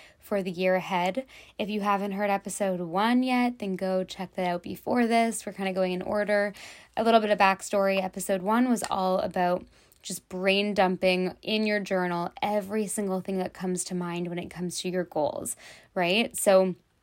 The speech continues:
the first thing that you need to do is get really clear on what you want. That's always step one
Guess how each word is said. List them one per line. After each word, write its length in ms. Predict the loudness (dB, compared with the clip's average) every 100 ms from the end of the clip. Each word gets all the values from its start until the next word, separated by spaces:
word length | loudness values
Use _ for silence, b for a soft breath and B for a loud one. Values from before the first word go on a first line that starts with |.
| _ _ _ -8
the 140 | -6 -2
first 380 | 2 2 2
thing 120 | 0 -2
that 100 | -2
you 120 | -2
need 200 | -2 -4
to 100 | -10
do 460 | -4 -2 0 -2 -4 B B B -2
is 220 | -2 0
get 240 | -2 -4
really 240 | -2 -4 -4
clear 460 | -2 2 2 2 0
on 160 | 0
what 160 | 0 -2
you 140 | -2
want. 300 | 0 0 -2
That's 220 | -4 -4
always 340 | -2 -2 -2 -4
step 300 | -2 -2 -2
one 400 | -2 -2 -2